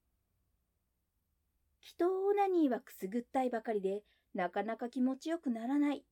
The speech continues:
という方もいらっしゃるようですが、くすぐったいの向こう側に行くことができれば、最高の気分を味わうことができますよ。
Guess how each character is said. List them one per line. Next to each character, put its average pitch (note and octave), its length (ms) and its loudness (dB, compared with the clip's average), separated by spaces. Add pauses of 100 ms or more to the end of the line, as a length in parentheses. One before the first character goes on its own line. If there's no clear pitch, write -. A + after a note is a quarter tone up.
(140)
と D#4 60 2
い C#4+ 120 2
う C#4+ 60 -4
方 D4 200 0
も C#4+ 140 4
い A#3 60 -2
ら B3 80 -2
っ - 20 -2
し D4 160 -4
ゃ C#4+ 40 2
る C4 100 -2
よ B3 100 4
う B3 60 2
で A#3 80 -2
す A#3 120 -10
が、 G3+ 220 -8 (560)
く F#3 120 -8
す A#3+ 200 -2
ぐ C4 120 2
っ B3+ 40 0 (140)
た C#4+ 120 -2
い C#4 80 0
の G#3+ 140 0
向 F3+ 140 -2
こ A#3+ 220 2
う - 20 -6
側 D4 240 -2
に C#4+ 180 2
行 - 60 -16
く - 60 -16
こ D#4 100 -2
と D#4+ 100 -4
が D4 140 -2
で G#3+ 100 -2
き - 100 -6
れ B3 140 0
ば、 A3 140 -4 (460)
最 B3+ 300 2 (160)
高 F#4 180 -2
の G4+ 140 0
気 G4 160 0
分 F4 280 0
を D#4+ 60 -2 (140)
味 A#3+ 240 -2
わ C#4 100 2
う C4+ 60 -6
こ B3+ 100 -8
と G#3 100 -6
が G3+ 120 -4
で F#3+ 80 -4
き A#3+ 100 -4
ま B3 100 -2
す - 160 -16
よ。 C4 140 -6